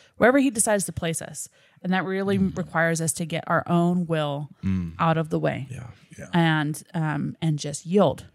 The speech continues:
Speaker 1: and trust and rest. And if that means, you know, I wanna, I gotta get going here so that I don't miss opportunities,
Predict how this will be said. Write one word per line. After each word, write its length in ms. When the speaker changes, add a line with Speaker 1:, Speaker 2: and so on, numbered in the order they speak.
Speaker 1:
and 160
trust 600
and 220
rest. 420
And 380
if 160
that 200
means, 520
you 120
know, 300
I 60
wanna, 400
I 100
gotta 160
get 140
going 260
here 320
so 180
that 160
I 260
don't 360
miss 260
opportunities, 840